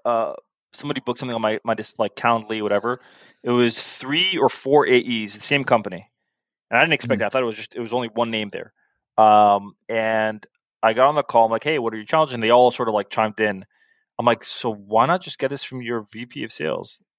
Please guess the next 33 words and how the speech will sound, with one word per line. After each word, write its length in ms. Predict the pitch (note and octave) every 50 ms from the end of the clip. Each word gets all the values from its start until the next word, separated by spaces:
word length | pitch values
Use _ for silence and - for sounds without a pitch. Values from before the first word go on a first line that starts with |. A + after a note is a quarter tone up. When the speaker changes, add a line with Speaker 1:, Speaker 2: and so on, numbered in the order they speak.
| _ _
Speaker 1:
They're 100 | - A#2+
like, 180 | A2 G#2+ G#2+ - -
"Ah." 420 | B2 C3 G#2+ G#2 G#2+ G#2 G2+ - _ _ _ _ _ _ _ _ _ _ _ _ _ -
And 100 | B2 B2
they 60 | B2
all, 160 | B2 B2 B2+
like, 160 | B2+ A2+ G2
looked 180 | A#2 B2 A2+ -
at 120 | B2 A#2+
each 120 | B2 - -
other, 200 | B2+ A#2 A#2 G#2+
smiled, 280 | - - A#2 A2 A2+
like, 200 | A#2 A2 - - _ _ _ _ _ _ -
where 100 | B2+ B2
our 60 | A#2
V 160 | G#2+ B2+ C3
P 100 | - -
of, 180 | C3+ A#2 A2+ - - - _ _ -
V 120 | B2 B2+ C3
P 120 | - C3+
of 80 | B2 -
sales 240 | - C3 A#2+ G#2 G2
le-, 160 | G#2 A2+ A#2 -
uh, 100 | A2+ A#2
left. 420 | - A2+ B2+ C3 A2+ G#2 - -
And 100 | A#2 A2+
even 200 | A#2+ A#2+ C3 B2+
when 100 | A#2+ A#2+
they 120 | A#2 A2+ A2
were 260 | A2 A#2+ B2 B2+ B2
here, 220 | G#2 G#2+ G#2 G#2+
they 80 | G2+ G#2+
were, 100 | A2+ B2